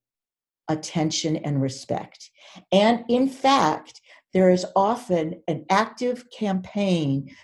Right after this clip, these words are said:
to encourage women not to go into particular careers because, well, you're not gonna be that, that successful. Right? Finance, high finance, mm, you know what? It's a men's,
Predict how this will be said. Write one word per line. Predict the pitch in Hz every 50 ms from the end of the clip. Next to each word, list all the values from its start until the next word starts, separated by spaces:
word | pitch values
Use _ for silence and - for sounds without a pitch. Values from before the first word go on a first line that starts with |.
| _ _ -
to | - 190 175
encourage | - 170 160 165 - - - - 190 185 185 180 180 180 - 156
women | 147 160 156 156 151 147 156 156 151 _ -
not | 147 147 139 139 143 143 147 151 151 - - - _ _ _ _
to | - -
go | 127 131 131 123 120 127 123 - -
into | 147 131 143
particular | 143 - 135 - 143 131 - - 120 127 127
careers | 127 - 151 135 120 117 113 117 113 117 117 - - - - - - -
because, | 160 156 156 - 156 135 139 135 127 - - _
well, | - 143 139 139 131 123 135 127 120 - - - _ _ _ - - _ _ _ _ _ _ _ _ _ _ _ _ _ _ _ _ _ _ _ _ _ _ _ _ -
you're | 196 190
not | 190 165 -
gonna | - 131
be | 120 123
that, | - - - - - - - - - _ -
that | 160 151 - -
successful. | - - - - - - - - - - _ _ -
Right? | - - _ _
Finance, | - - 226 214 220 226 220 233 226 233 226 226
high | - - 214 220
finance, | 214 - 226 220 220 214 220 214 220 214 214 - - _ _ _ _ _ _
mm, | 165 175 165 165 160 160 156 160 - _ _ _
you | - 196
know | 190 185 185
what? | 180 180 - -
It's | 196 185 -
a | 180
men's, | 151 147 143 139 135 135 135 131 127 123 123 - - -